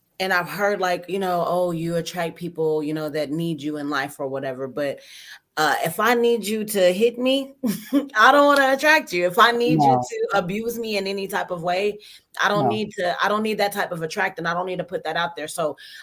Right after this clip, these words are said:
Speaker 1: I gotta look at myself and, like, you know, get healed
Speaker 2: Right.
Speaker 1: and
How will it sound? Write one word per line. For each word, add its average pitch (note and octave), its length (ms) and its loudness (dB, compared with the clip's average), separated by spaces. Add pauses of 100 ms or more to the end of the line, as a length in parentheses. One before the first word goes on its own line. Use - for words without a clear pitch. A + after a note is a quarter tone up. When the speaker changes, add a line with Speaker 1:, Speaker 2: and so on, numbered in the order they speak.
(100)
Speaker 1:
I F#3+ 120 2
gotta F#3 240 2
look E3+ 220 -4
at D#3+ 80 -6
myself F3 460 -2
and, D3+ 200 -6 (300)
like, C#3+ 180 -4 (400)
you F3+ 120 -4
know, D#3+ 140 -2
get D#3 240 -6
healed D3 580 -2 (380)
Speaker 2:
Right. C#3+ 440 2
Speaker 1:
and D3 260 -8